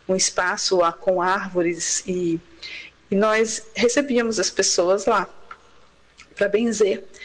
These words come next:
né? Isso foi no início de dois mil e dezessete,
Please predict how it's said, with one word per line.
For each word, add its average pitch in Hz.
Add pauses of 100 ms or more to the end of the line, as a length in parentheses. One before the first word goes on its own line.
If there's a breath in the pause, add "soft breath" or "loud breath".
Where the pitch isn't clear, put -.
(320 loud breath)
né? 208 (300 loud breath)
Isso 208
foi 214
no 214
início 196
de 208
dois 185
mil 214
e 202
dezessete, 175